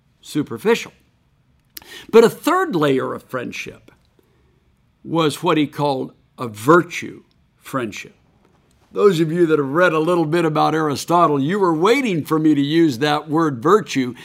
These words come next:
because this is embedded in his teachings. One of the things that Aristotle wanted to make clear was, is that virtue is the, is the pathway to happiness, right? You're not gonna be filled with genuine joy, genuine happiness, genuine contentment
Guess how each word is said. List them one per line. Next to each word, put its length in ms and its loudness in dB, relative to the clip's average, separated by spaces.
because 380 0
this 240 8
is 160 -2
embedded 680 4
in 240 0
his 160 0
teachings. 640 -6
One 180 2
of 80 2
the 80 -2
things 300 0
that 100 2
Aristotle 540 0
wanted 260 0
to 80 -2
make 260 -4
clear 380 -4
was, 480 -6
is 240 4
that 200 -2
virtue 680 4
is 280 -2
the, 340 -2
is 220 0
the 100 -6
pathway 440 0
to 80 -6
happiness, 760 -2
right? 320 0
You're 180 4
not 300 2
gonna 160 0
be 120 -4
filled 380 4
with 160 -6
genuine 560 0
joy, 400 0
genuine 540 0
happiness, 540 -4
genuine 580 0
contentment 760 -6